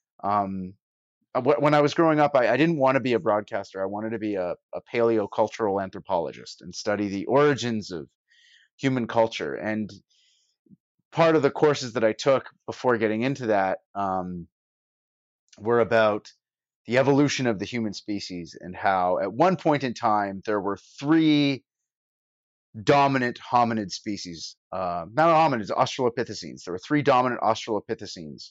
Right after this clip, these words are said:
on Earth. Um, one was really tall and agile. Um, one was just big and bulky, and one was just a middle ground guy, like, like a jack of all trades. Wasn't really big, wasn't really tall.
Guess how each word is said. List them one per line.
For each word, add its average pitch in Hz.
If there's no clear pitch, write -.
on 107
Earth. -
Um, 104
one 165
was 135
really 135
tall 107
and 110
agile. 104
Um, 98
one 139
was 113
just 107
big 113
and 95
bulky, 107
and 110
one 139
was 131
just 113
a 107
middle 120
ground 92
guy, 80
like, 95
like 117
a 131
jack 127
of 131
all 120
trades. 95
Wasn't 117
really 147
big, 123
wasn't 107
really 98
tall. 107